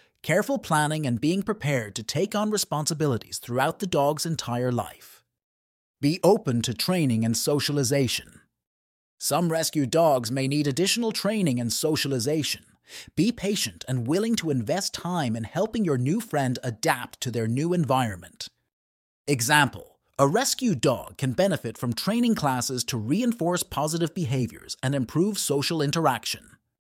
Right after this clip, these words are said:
Adopting a rescue dog is more than just adding a pet to your home.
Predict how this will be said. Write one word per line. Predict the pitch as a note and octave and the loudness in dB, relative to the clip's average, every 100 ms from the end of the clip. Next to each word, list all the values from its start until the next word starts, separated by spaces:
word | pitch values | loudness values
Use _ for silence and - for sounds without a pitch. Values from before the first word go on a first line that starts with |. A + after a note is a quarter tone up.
| _ _ _ _ | _ _ _ _
Adopting | C3 B2 F3+ C4 E4 B3 | 0 4 4 2 0 2
a | |
rescue | C3+ D3+ D3+ C#3+ | 2 0 -2 -2
dog | B2+ C#3 B2 - - - | -2 2 0 -2 -10 -4
is | B2+ | 0
more | C3+ D#3 A#3+ B3 | 0 2 2 2
than | E3+ | 0
just | D3+ - - | 0 -4 -4
adding | D3+ E3 D#3+ | -4 -2 -4
a | |
pet | - - D#3+ | -4 -6 -6
to | - | -4
your | B2 B2 | -2 -2
home. | A#2+ E3 A#2 - | 0 -2 -2 -6